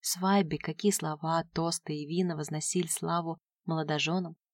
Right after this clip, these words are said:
но, судя по глазам любимого, по его самодовольству, я точно знала, что он безмерно счастлив, как и я сама. А потом нас всех поздравляли, желали всевозможных благ,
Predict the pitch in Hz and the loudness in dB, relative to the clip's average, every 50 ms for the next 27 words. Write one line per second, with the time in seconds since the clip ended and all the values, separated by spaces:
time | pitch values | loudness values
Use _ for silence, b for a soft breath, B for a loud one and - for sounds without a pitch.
0 | _ - 196 208 202 - 220 226 220 208 - 196 185 196 190 185 202 202 196 190 | _ 6 6 6 6 6 4 2 2 2 2 2 4 4 6 8 8 8 8 6
1 | 190 170 185 208 220 214 196 165 160 160 - _ _ _ _ _ - 180 170 170 | 6 6 4 4 4 4 4 2 0 -4 -6 _ _ _ _ _ 0 2 4 4
2 | 170 175 170 - - 165 160 156 156 151 156 170 190 208 - - - - - - | 4 4 2 2 2 2 2 2 0 0 2 2 0 0 -2 -4 -8 -12 -12 -12
3 | _ _ _ _ - - 180 - - 202 - - 202 185 170 170 185 185 185 180 | _ _ _ _ -2 -2 0 2 4 4 4 4 2 2 2 2 2 2 2 0
4 | - - - 180 180 180 175 190 185 180 190 202 220 226 220 226 220 208 - - | 0 0 0 0 0 2 2 0 2 4 4 2 2 2 0 -2 -2 -2 -2 -2
5 | 185 165 151 - - - - - _ _ _ _ - - 226 220 - 214 208 202 | -2 -2 -2 -4 -8 -12 -14 -16 _ _ _ _ -2 0 0 2 4 4 4 6
6 | 196 - 208 196 180 160 147 143 143 - _ _ _ _ _ - 196 - 208 208 | 6 4 4 2 2 0 -2 -4 -6 -10 _ _ _ _ _ 2 6 6 6 6
7 | - 254 262 262 269 - _ _ _ _ _ _ - 180 175 175 175 - - 196 | 6 4 0 0 -2 -6 _ _ _ _ _ _ 4 6 8 8 8 6 6 4
8 | 202 - 175 160 147 - 151 151 151 160 185 208 220 202 165 151 165 165 185 185 | 4 4 2 2 4 6 6 6 6 8 8 8 8 8 6 4 4 6 8 8
9 | 196 190 185 180 175 170 - - 165 170 160 160 165 165 160 151 156 147 143 147 | 10 8 8 8 6 4 2 2 4 4 2 4 2 0 0 0 -2 -4 -2 0
10 | 151 156 175 196 202 | 2 4 4 4 2